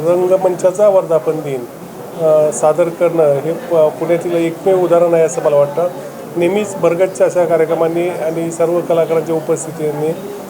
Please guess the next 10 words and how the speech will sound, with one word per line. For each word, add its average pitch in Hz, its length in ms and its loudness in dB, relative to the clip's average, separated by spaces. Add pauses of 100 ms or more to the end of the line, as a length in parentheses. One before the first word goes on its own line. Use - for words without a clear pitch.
(100)
हा 156 120 4
कार्यक्रम 160 680 0
सादर 147 320 2
केला 165 260 0
जातो. 160 300 0 (460)
यावर्षी 185 680 0
सत्तावन्नावा 190 720 2
वर्धापन 170 540 2
दिन 151 200 -4 (400)
अनेक 180 260 -2